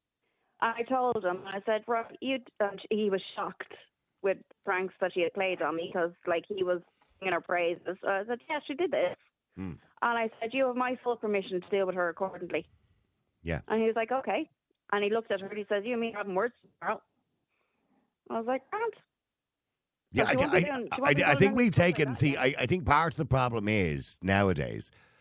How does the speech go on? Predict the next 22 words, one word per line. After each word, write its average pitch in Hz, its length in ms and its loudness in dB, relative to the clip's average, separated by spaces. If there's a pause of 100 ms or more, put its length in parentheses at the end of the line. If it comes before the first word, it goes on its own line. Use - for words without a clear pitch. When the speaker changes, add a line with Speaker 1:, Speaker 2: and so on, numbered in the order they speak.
(440)
Speaker 2:
as 110 120 4
much 147 200 4
as 131 80 4
I 117 40 6
don't 113 220 4
agree 98 320 4
with, 87 180 -2
you 92 60 0
know, 82 140 0
teachers 85 480 -2
in 78 160 -2
my 101 220 4
day 76 180 0
used 69 220 -2
to - 40 -8
box 80 320 -2
the - 100 -8
shite 87 380 2
out 65 120 -2
of - 100 -10
you, 52 100 -12
right? 69 240 0